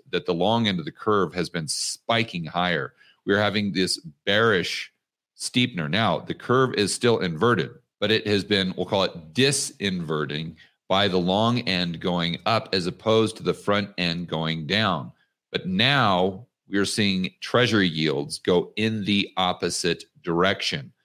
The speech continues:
So for all those people that were claiming that interest rates were going to ten percent and the bond vigilantes were once again <laughs> active out there,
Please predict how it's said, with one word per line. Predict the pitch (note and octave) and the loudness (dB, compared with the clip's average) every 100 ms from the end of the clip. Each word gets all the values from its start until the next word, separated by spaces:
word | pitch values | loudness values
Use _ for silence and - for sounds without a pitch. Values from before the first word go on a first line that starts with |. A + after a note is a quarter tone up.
| _ _ _ | _ _ _
So | _ F2+ | _ -4
for | G2 | 2
all | G2 A2+ | 4 4
those | A#2+ A2 | 2 2
people | B2 A2+ G#2 | 0 2 2
that | G2 C#2 | 2 2
were | F#2 F#2 | 0 0
claiming | F#2+ - B2 B2+ A2+ F#2 F2 | -4 -4 0 2 2 0 -2
that | F2 F#2+ | -2 -2
interest | F#2 F#2+ - | -4 -2 0
rates | F#2+ - | 0 0
were | F2+ | 0
going | G2 G2+ G2+ F#2+ | 2 2 2 -2
to | - F2+ E2+ - _ _ | -2 -2 -2 -6 _ _
ten | - A#2+ G#2 | -2 -2 0
percent | G#2 F#2+ G#2 G2 F#2+ F#2 | 0 2 2 0 -2 -2
and | F2 | -2
the | |
bond | C#2 F#2 G#2 G#2+ G2+ F#2+ - | 0 0 2 2 0 -4 -4
vigilantes | G2 F#2 F#2 E2 E2+ D#2+ E2+ E2 - - _ _ _ - | -4 0 2 2 0 -2 0 0 -2 -8 _ _ _ 2
were | F#2 F2 - - | 4 6 2 -6
once | F2 A#2+ C3+ | 0 0 2
again | C3 B2+ C3+ G#2+ E2+ - - | 2 4 2 0 -2 -8 -4
<laughs> | - - - | -4 -2 -2
active | B2+ - A#2+ C3+ - G#2+ F#2 - - - - | -2 2 2 0 2 2 2 -6 -8 -6 -2
out | A#2+ A#2+ C#3 - | 2 2 2 2
there, | A2 G#2 | 2 2